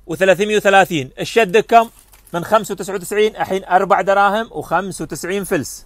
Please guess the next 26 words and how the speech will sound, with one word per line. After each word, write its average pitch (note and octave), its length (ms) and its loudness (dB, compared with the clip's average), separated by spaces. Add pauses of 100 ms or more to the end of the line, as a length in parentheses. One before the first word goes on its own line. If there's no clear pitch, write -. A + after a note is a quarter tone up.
(120)
أيضًا A#3 320 6
متوفر A3 540 4
عندهم G3 500 0
قسم A#3 380 0
المياه G#3 580 2
التركية، A3+ 640 0 (300)
هذه A#3 260 4
مياه B3 400 2
ألتن D3+ 300 0 (520)
من E3+ 140 -4
عشر G3+ 240 0
دراهم G#3+ 320 6
الشدة E3+ 460 -2 (200)
بست - 160 -4
دراهم A3 600 4
وخمسة G#3 500 -4
وتسعين G3+ 480 -6
فلس، G3 380 0 (200)
هذه F#3+ 160 2
خمسمية G3+ 440 -4
ملي. D#3+ 300 -6 (200)
أيضًا G#3 320 2
كميات G#3 540 -2
هائلة A3 320 2
متوفرة. E3+ 420 -4 (500)
صوفيا G#3 520 4